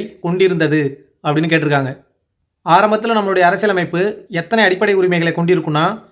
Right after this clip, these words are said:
ஏழு அடிப்படை உரிமைகளை தான் கொண்டிருக்கும். ஆப்ஷன் சி, ஆரம்பத்துல ஏழு அடிப்படை உரிமைகள் இருக்கும். இப்ப தற்போது எத்தனை அடிப்படை உரிமைகள் இருக்குன்னா, ஆறு இருக்கு.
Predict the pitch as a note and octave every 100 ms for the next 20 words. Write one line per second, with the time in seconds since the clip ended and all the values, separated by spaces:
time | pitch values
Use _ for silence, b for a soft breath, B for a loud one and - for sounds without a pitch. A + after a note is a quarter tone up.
0 | _ _ _ _ D#3+ G#3 G#3+ F#3+ G#3+ G#3+
1 | F#3+ F3+ F3 E3+ F3+ E3+ D#3+ D#3 C#3 -
2 | D#3+ E3 G3+ F#3+ - F3+ C#3 - _ _
3 | _ _ _ _ _ D#3 F#3 F#3 F#3 G#3
4 | F3+ G3 F#3+ F3+ G3 F#3 E3 D#3+ D3+ A3
5 | D#3 C#3 - _ _ _ _ _ _ _
6 | _ _ E3+ F#3 F#3 F3+ A#3 A#3 A3 F#3+
7 | G#3 F#3 F#3+ F#3 F3 E3+ D#3+ D3+ F3+ G#3
8 | E3+ F#3 F3+ D#3+ D#3+